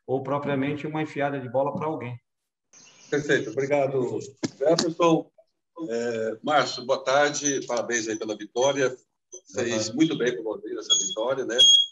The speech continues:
Speaker 2: E tinha que ser uma bola parada. A gente analisava durante a partida a dificuldade do Londrina de chegar ao gol.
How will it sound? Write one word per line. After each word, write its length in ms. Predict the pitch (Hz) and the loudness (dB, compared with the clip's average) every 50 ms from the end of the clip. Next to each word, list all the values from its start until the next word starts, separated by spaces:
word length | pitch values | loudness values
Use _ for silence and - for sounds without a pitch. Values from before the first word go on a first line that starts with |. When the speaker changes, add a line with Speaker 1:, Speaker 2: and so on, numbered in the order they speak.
| _ _ _ _ _ _ - | _ _ _ _ _ _ -2
Speaker 2:
E 680 | - - 110 110 110 107 110 107 104 101 - - - - _ - - - | 0 0 0 0 -2 -4 -4 -4 -6 -8 -10 -12 -14 -16 _ -20 -12 -2
tinha 160 | - 160 170 | 0 0 2
que 80 | 160 - | 2 2
ser 120 | - 151 | 2 2
uma 160 | 143 143 127 | 0 -2 -2
bola 260 | - 117 120 135 135 - | -2 -2 -2 -2 0 4
parada. 340 | 147 131 107 101 98 92 | 4 4 4 4 2 -2
A 40 | 92 | -4
gente 200 | 117 123 120 131 | -6 -6 -6 -4
analisava 680 | 123 123 120 120 110 101 98 107 113 120 117 120 120 - _ - - - - _ _ _ _ - | -2 -2 -2 -2 -4 -4 -2 0 2 2 0 0 -4 -8 _ -18 -20 -20 -20 _ _ _ _ -8
durante 500 | 107 101 113 123 123 120 123 - 120 101 | -4 -2 0 2 2 0 0 -2 -2 -2
a 100 | 98 107 | -2 0
partida 720 | - 113 104 - - - 147 151 151 151 139 120 110 98 | 0 0 0 0 0 0 0 0 2 0 0 0 0 -2
a 100 | 120 120 | -2 -4
dificuldade 600 | - - - - 151 143 123 104 117 123 135 131 | -4 -6 -8 -8 -8 -8 -4 -2 0 0 0 0
do 60 | 143 | -2
Londrina 540 | 131 123 117 107 107 110 131 139 143 139 143 - _ _ _ _ _ _ | -2 -2 -4 -4 -4 -6 -4 -4 -4 -4 -6 -8 _ _ _ _ _ _
de 80 | - 131 | -6 -4
chegar 280 | 131 - 127 123 127 123 | -2 -2 -2 0 0 0
ao 120 | 123 131 | -2 -2
gol. 240 | 190 190 95 98 | -4 -6 -10 -10